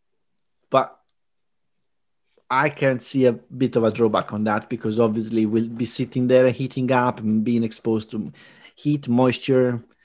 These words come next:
So I would like to have something slightly different where the, the two things are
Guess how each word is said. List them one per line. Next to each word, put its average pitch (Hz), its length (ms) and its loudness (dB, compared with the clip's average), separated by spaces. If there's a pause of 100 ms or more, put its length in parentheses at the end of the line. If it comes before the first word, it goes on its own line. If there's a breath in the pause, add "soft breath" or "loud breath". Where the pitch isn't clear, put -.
(560 soft breath)
So 143 720 4 (1300)
I 139 60 0
would 143 180 2
like 143 180 4
to 123 100 -4
have 123 140 -4
something 127 340 -4
slightly 110 380 -4
different 127 520 -6
where 123 240 4
the, 120 240 0
the 127 200 0
two 170 220 0
things 113 400 0
are 101 220 -4